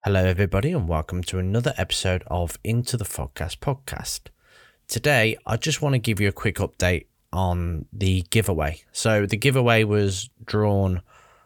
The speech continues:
uh, Monday, Monday morning, and the winners are Gesain and Naomi.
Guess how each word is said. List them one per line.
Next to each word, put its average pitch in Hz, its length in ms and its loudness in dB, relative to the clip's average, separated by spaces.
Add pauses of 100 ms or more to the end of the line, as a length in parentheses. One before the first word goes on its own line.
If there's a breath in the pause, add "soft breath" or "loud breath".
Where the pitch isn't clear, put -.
(200 soft breath)
uh, 87 280 2
Monday, 117 600 4 (320)
Monday 98 320 2
morning, 101 480 2 (960 soft breath)
and 101 580 0
the 101 80 -4
winners 117 640 0 (220)
are 92 400 2 (100)
Gesain 123 800 2 (720)
and 107 480 0 (100)
Naomi. 98 720 2